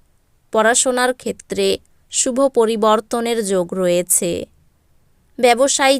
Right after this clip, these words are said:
চাপ বাড়তে পারে। বাড়িতে অতিথি আসতে পারেন। পরিবারের সকলের সঙ্গে সদ্ভাব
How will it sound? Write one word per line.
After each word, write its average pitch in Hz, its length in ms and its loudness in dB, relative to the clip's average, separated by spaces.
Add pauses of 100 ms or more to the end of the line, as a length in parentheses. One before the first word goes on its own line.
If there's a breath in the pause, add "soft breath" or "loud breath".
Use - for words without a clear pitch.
চাপ 214 300 2 (120)
বাড়তে 208 560 -2
পারে। 175 360 -2 (920)
বাড়িতে 233 420 2 (200)
অতিথি 220 540 -4
আসতে 185 400 -4 (100)
পারেন। 170 360 -2 (1120)
পরিবারের 277 500 4
সকলের 240 500 4
সঙ্গে 240 500 0
সদ্ভাব 208 580 -2